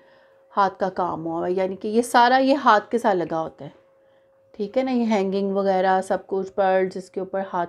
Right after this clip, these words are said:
के साथ लगे हुए हैं। बाकी इसके ऊपर फॉइल वर्किंग है, तिल्ला वर्क है, ठीक है। ये इसके स्लीव्स आ गए।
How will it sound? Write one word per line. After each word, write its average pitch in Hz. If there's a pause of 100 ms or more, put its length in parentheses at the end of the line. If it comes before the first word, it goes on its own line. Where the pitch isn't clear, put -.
के 196
साथ 190
लगे 185
हुए 196
हैं। 247 (480)
बाकी 202
इसके 214
ऊपर 202
फॉइल 190
वर्किंग 214
है, 214 (340)
तिल्ला 190
वर्क 202
है, 208 (1900)
ठीक 220
है। 220 (580)
ये 208
इसके 208
स्लीव्स 214
आ 269
गए। 285